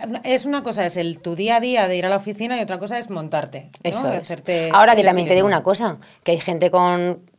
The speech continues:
Speaker 2: cuarenta, con cuarenta y tres, con cuarenta y seis e incluso con cincuenta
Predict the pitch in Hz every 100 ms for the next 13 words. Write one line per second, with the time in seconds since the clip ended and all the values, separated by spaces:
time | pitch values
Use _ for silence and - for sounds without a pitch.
0 | _ _ 180 175 180 180 156 147 170 160
1 | 160 151 151 - 180 170 - 160 160 156
2 | 151 147 139 185 170 - 170 165 147 165
3 | 156 170 160 175 180 196